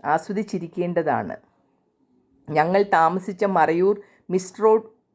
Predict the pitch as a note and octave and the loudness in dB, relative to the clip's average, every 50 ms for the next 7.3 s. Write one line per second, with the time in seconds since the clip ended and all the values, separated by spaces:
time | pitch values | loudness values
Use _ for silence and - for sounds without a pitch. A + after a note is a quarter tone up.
0 | _ - F3 G#3 A#3+ - _ _ - C4 C4+ - - _ _ _ F3 F#3+ F#3 - | _ -4 -2 -2 -2 -2 _ _ -2 0 0 0 -2 _ _ _ -6 -6 -2 0
1 | A3+ G#3 G#3 G3+ G#3 G#3 G3+ G3 - - E3 E3+ F3+ F3 - G3+ F#3+ G3 G3 E3+ | 2 2 2 2 2 0 0 0 0 -2 -2 -2 -2 -2 0 0 0 0 2 2
2 | D3+ A#2+ C3+ D#3 E3 F#3+ G3+ G#3 A3 A#3+ B3+ B3+ - _ _ _ _ _ _ _ | 2 2 2 2 2 4 4 4 4 2 -2 -6 -10 _ _ _ _ _ _ _
3 | _ _ _ _ _ _ _ _ - D3+ E3 F3 G3 G3 A3+ G#3+ A3 A3+ A3 G#3+ | _ _ _ _ _ _ _ _ -2 -2 0 0 0 0 2 0 0 0 -6 -8
4 | _ - D#3+ E3 F3 F3+ G3 G3 - A3+ A#3+ A3+ C4 A#3 G#3+ F#3 F3+ F3+ F#3 F#3 | _ 0 2 2 2 2 0 -2 0 -4 -2 -2 0 0 0 0 0 -4 -4 -4
5 | F3 F3+ F3+ F#3 - _ _ _ _ _ _ _ - D#3+ E3 D#3 D#3 D3+ D#3+ - | -2 -4 -6 -6 -10 _ _ _ _ _ _ _ -6 -4 -2 -2 -2 -4 -6 -8
6 | - _ _ _ _ _ _ _ _ _ _ - - D3+ D#3+ E3 E3 F#3+ G3 G#3 | -12 _ _ _ _ _ _ _ _ _ _ 0 2 4 4 4 2 0 0 2
7 | G#3 F#3 C#3+ A#2+ G#2+ - | 2 2 0 0 -4 -6